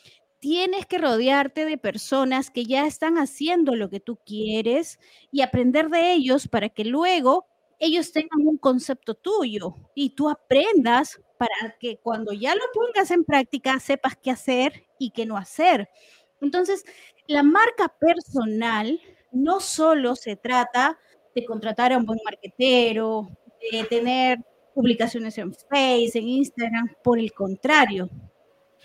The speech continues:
es algo mucho más completo, que lo debemos hacer ¿desde cuándo? Desde hoy.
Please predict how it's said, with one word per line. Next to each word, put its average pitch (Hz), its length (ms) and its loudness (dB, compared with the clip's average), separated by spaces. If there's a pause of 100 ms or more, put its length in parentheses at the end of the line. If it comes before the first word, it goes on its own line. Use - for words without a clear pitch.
(140)
es 262 220 -4
algo 302 280 2
mucho 302 520 2
más 254 360 2
completo, 254 920 -2 (480)
que 277 100 0
lo 262 120 2
debemos 294 500 0
hacer 294 340 -2
¿desde 294 240 -2
cuándo? 254 560 2 (420)
Desde 202 440 -6 (220)
hoy. 330 400 6